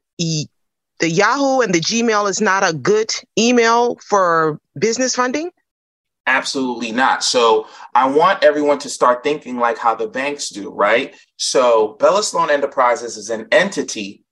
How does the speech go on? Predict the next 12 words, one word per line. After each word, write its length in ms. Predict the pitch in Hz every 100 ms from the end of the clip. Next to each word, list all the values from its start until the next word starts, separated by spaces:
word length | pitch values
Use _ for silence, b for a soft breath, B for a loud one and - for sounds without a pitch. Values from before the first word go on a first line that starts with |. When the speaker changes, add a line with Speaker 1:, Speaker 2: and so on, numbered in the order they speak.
| _ _
Speaker 2:
that 360 | 123 120 - -
doesn't 300 | 139 143 135
speak, 420 | - - - - -
right? 340 | 113 131 - - B B
I 200 | 135 151
speak 300 | 165 190 220
Speaker 1:
Mm-hmm. 60 | 226
Speaker 2:
for 100 | -
Bella 220 | 127 127 123
Sloan 300 | - 160 -
Enterprises, 720 | 131 127 110 98 87 92 101
right? 320 | 107 127 -